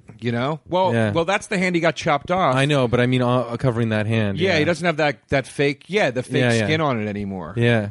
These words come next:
Speaker 1: So it's like, he's, he's got the mask of Vader,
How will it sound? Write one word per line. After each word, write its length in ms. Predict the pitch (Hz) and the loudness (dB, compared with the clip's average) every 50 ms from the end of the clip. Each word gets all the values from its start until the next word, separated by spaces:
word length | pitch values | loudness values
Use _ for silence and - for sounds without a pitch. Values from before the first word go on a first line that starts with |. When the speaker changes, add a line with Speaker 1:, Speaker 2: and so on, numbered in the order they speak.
| - | -10
Speaker 1:
So 180 | - - 147 147 | -8 -4 -2 -2
it's 160 | 143 135 - | -2 -2 -2
like, 400 | 147 139 135 131 131 - - - - _ _ _ _ _ _ | 0 0 2 0 0 -2 -6 -14 -20 _ _ _ _ _ _
he's, 400 | - 156 160 175 175 151 - - - _ | -6 -2 0 0 0 0 -4 -10 -6 _
he's 200 | 147 143 127 - | -2 -2 0 0
got 160 | 180 165 - | -2 0 0
the 80 | 160 143 | 0 0
mask 460 | 135 131 135 135 139 143 - - - | 2 2 2 2 2 0 -2 0 -2
of 80 | 135 110 | -2 0
Vader, 580 | 101 113 120 123 131 135 139 139 143 135 123 | 2 2 2 2 2 2 2 2 2 0 -2